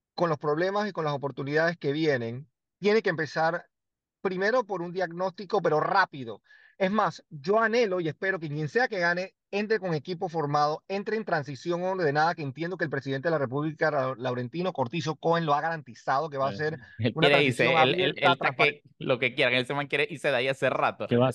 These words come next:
Speaker 2: que va a ser incluso
Speaker 1: <laughs>
Speaker 2: con herramientas tecnológicas,
Speaker 3: Ajá,
Speaker 2: que va a
Speaker 3: pero
Speaker 2: haber.
Speaker 3: sigue, cuéntanos, cuéntanos, Carlos. Ajá.
Speaker 1: Y, y, y tiene que darse con acciones que empiecen por la restricción, la contención y la austeridad del gobierno, del Estado,
Speaker 2: Ujú.
Speaker 1: reducción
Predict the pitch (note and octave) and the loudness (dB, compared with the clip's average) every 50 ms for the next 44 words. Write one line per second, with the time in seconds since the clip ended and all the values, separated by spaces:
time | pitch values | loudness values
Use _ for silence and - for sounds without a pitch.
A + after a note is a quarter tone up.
0 | - - _ - C3 C3 C3+ C#3+ D#3 D#3+ D#3+ D#3 D#3+ D#3+ E3+ F#3+ E3+ C3 - - | -4 -6 _ 0 0 2 2 0 0 -2 -2 0 0 0 2 0 0 -4 -10 -16
1 | C3 - _ _ - - C#3+ B2+ B2 B2 C3 C3 C3+ C3+ C3+ D#3 C#3 - C#3 A#2+ | -16 -16 _ _ -8 -4 -4 -4 -2 -4 -4 -4 -4 -2 -4 -6 -6 -6 -6 -4
2 | A#2 A#2+ B2+ A#2+ A2 G#2 - A#2 A#2+ B2 C3+ A2+ G#2 G#2+ A2+ G#2+ - D3+ - G#3+ | 0 0 0 0 -2 -4 -6 -6 -6 -6 -8 -10 -10 -10 -8 -4 -4 -2 0 0
3 | F#3 D3+ - G3 F3+ D3+ C#3+ C#3+ C#3 E3 D3+ B2+ A#2+ A2 G#2+ G2+ F#2 _ _ _ | -2 0 -2 -2 -4 -4 -4 -6 -6 -10 -12 -12 -14 -14 -16 -18 -20 _ _ _
4 | - A2 G#2 - A3+ A3+ G#3 A3+ A#3 - _ _ - G#3 G#3+ G#3+ A3 A3+ G#3+ - | -20 -20 -8 0 2 2 2 2 0 -4 _ _ -4 -2 0 0 0 0 -2 -6
5 | _ - G3+ G#3 F3+ F#3 G3 G3+ G#3 G#3+ G#3+ G#3 G3 F#3 F3 E3+ D#3+ E3+ F3 F3 | _ -4 -4 -2 -2 0 0 2 2 2 0 0 0 0 2 2 2 0 0 -2
6 | E3 - G3+ G3 E3+ E3+ E3 D3+ C#3+ - - - - E3+ F3+ F3+ F#3 F#3+ F#3 - | -6 -8 -10 -10 -8 -8 -6 -6 -6 -6 -8 -12 -6 -4 -2 0 0 -2 -4 -2
7 | - E3+ D3+ D3 C3+ - F3 F3 F#3 F3 - G3 F#3+ F#3 F3 - _ F#3+ G3 G#3 | -2 -2 -2 -2 -4 -2 0 0 0 2 2 0 0 0 -2 -4 _ 2 2 4
8 | G#3+ G#3 G3 F#3 E3+ D3+ D3 D#3+ F3+ G3 F3+ - F#3+ F#3 D#3 - - F#3 F#3 F#3 | 2 2 0 0 0 0 0 0 -4 -6 -6 -10 -16 -16 -16 -14 -8 -4 -2 -2
9 | F#3 F#3 F#3 F#3 - - D#3+ C#3+ - - - G#3+ G#3+ G#3 - G3+ G3 F#3+ - - | -2 -2 -4 -6 -4 0 0 0 0 -2 -4 -6 -6 -4 -6 -6 -8 -8 -10 -10
10 | F#3 F3+ F3+ F3 F3 F3 F3 - D#3+ D3 D3 D3 C3 - - D3+ D3+ D3+ D#3+ E3 | -6 -2 0 0 0 0 -4 -2 0 2 2 2 0 -2 -2 -2 0 2 2 2
11 | F3 F3+ - - C3 C#3 F#3+ G3 G3 F3+ G3 F#3 F#3 F3 E3+ D#3 B2 B2 B2+ C3 | 2 0 -2 -8 -4 -2 0 0 0 0 -2 -2 0 0 -2 -2 -2 -4 -6 -4
12 | D3+ D#3+ D#3 - _ D#3+ C#3 A#2+ G#2 A2 A#2 B2 C#3+ D3 D3 D3 B2+ - - F#3+ | -4 -4 -6 -4 _ -2 0 0 -2 -6 -6 -6 -6 -4 -4 -6 -10 -12 -10 -2
13 | F#3 F#3 F#3+ F#3 F#3+ F#3+ | 0 0 0 0 -2 -6